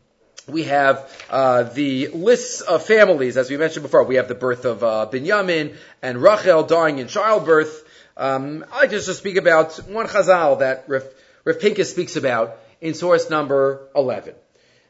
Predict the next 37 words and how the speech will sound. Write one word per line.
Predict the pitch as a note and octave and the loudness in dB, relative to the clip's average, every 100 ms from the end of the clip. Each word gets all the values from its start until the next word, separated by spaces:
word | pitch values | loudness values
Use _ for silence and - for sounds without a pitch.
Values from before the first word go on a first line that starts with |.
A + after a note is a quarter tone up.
| - | 2
The | G3 | 4
end | C4 | 6
of | A#3+ | 4
the | A3 | 2
parsha | A3+ A3 | 2 4
has | G3 | 4
a | F#3 | 6
list | A3+ C#4+ - | 4 2 2
of | F#3 | 0
all | G3+ C#4+ D4 C#4+ | 4 10 12 12
the, | A3+ G#3 G3 | 8 4 6
uh, | F3+ | 6
families | E3+ - A#3 C#4 C4 A#3+ F#3+ | 2 4 4 4 2 0 -2
of | G3 | 0
Esav. | F#3 - A2 E2 - _ _ - _ _ - - | 0 -2 -8 -10 -14 _ _ -20 _ _ -20 -8
Lemishpachosam, | D3+ F3 F3+ - D3+ A#3+ C4 B3 A3 G3+ G3 F#3+ - - | -4 0 0 0 4 8 6 6 4 4 2 -2 -10 -4
Limkomosam, | E3 D#3 E3+ F3 A3+ A3 G3 F#3 F3+ D#3+ _ | -4 -2 -2 4 2 4 2 2 0 -8 _
Bishmosam. | G3 F#3+ F3 F3 D#3+ B2+ | -4 2 4 4 4 2
Very | B2 B3+ D#4+ D#4+ | 6 8 8 4
detailed. | D#4+ D#4 B3 E3+ A#2 F2 - _ _ - | 0 2 6 6 6 0 -12 _ _ -4
Eliphaz, | B2 A#3+ A3 G3+ G3+ F#3 C#3 | -4 -4 -2 0 4 2 2
Basmas, | A#2 A3 A#3+ - G3 F3+ D#3+ - - _ _ _ | 0 0 0 -4 -2 0 -2 -6 -16 _ _ _
all | F4 C4+ | 4 6
of | B3 | 6
the, | G3+ G3+ F#3+ | 4 2 6
uh, | F#3 | 6
all | A3+ G#3+ | 6 2
of | F3+ | 0
the | |
names. | D#3+ A#2+ F2+ - - - _ _ _ _ _ - | -4 -6 -10 -16 -16 -18 _ _ _ _ _ -8
And | A3 | -4
Rav | G#3+ | 0
Pinkus | B3+ C4+ C4 | 2 2 0
points | A3+ G#3+ G3 | -2 -4 2
out, | F#3+ C#3 C#3+ | 4 4 0
Miyasodos | D3+ - B3 C4+ C#4 | -6 4 4 4 0
HaTorah, | F#3+ E3 F#3 D#3 A2 G2 | -2 0 2 2 0 -4